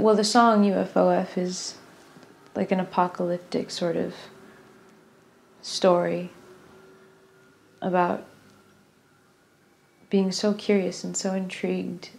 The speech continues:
from an early age about, about extraterrestrials landing on Earth and, like, watching for them and the magic that they represent and the, the, the feeling of all that is beyond.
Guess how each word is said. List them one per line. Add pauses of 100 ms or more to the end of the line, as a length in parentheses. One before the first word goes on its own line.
(140)
from
an
early
age
about, (840)
about (560)
extraterrestrials
landing
on
Earth (280)
and,
like,
watching
for
them (180)
and (400)
the
magic
that
they
represent
and
the, (1200)
the,
the
feeling
of (360)
all
that
is
beyond.